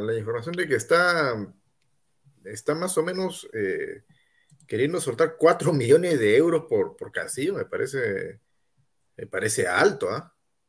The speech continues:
Me parece alto lo que, lo que quiere pagar Brujas. Bueno, no, ten-, tendría que corroborar, pero es lo, lo, lo primero que en-, que encontró,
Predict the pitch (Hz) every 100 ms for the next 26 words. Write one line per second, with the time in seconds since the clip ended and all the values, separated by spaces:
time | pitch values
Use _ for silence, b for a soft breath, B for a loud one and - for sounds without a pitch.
0 | _ _ - 104 135 123 95 180 143 101
1 | 95 92 87 90 95 135 135 107 135 139
2 | 170 123 127 120 120 131 b b b b
3 | _ 123 110 - 123 127 202 202 175 123
4 | 117 107 98 120 208 196 120 175 180 156
5 | - 110 98 92 98 101 - 107 165 180
6 | - 143 170 151 - 175 170 117 98 -
7 | 262